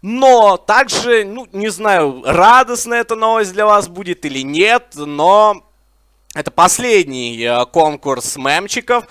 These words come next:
Ждите новенький конкурс, э, просто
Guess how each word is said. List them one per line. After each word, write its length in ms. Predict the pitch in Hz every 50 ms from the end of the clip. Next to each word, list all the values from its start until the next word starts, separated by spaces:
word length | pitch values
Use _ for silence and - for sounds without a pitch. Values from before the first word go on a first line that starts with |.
| - - - - - - - - - - - - -
Ждите 580 | - 139 - - 123 160 208 226 220 - 226
новенький 720 | 202 214 220 226 233 220 208 175 160 143 139 135 - 135 127
конкурс, 840 | - - - 185 202 226 247 240 - 240 233 226 220 - - - -
э, 220 | 170 147 143 139
просто 840 | 135 - 156 160 165 160 - - 160 151 143 139 131 127 123 120 113